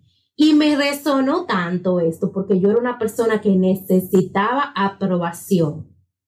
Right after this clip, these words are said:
para hacer ciertas cosas. Y yo no lo sabía porque no lo había interiorizado. Y cuando yo me puse a pensar en estas cosas que yo, aunque las hacía,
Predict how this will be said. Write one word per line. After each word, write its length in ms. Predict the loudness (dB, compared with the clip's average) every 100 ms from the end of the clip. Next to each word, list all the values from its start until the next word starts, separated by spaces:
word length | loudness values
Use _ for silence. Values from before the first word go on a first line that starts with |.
| _
para 200 | -4 -2
hacer 340 | -2 0 0 0
ciertas 640 | 0 2 2 0 -4 -4
cosas. 880 | -12 -14 -12 -16 -16 -20 _ _ _
Y 240 | 2 2 4
yo 380 | 0 0 -6 _
no 280 | -4 0 2
lo 160 | 2
sabía 560 | 0 -2 -2 0 0 0
porque 320 | -4 0 2
no 160 | 4 2
lo 100 | 0
había 380 | 0 -2 -4 -8
interiorizado. 1160 | -8 -4 0 2 0 0 -8 -8 -8 -8 -16 _ _ _ _
Y 180 | 0 2
cuando 380 | 2 2 0
yo 600 | 0 2 2 2 0 -2 0
me 160 | 0
puse 280 | 0 -2 -2
a 80 | 0
pensar 480 | 0 0 0 -2 0
en 120 | 0
estas 360 | -2 -2 -4 -2
cosas 480 | -2 0 -2 -6 0
que 240 | 2 2
yo, 440 | 2 2 2 -2 -4
aunque 380 | -4 -2 2
las 240 | 2 0 -4
hacía, 840 | -6 -6 0 2 2 2 2 0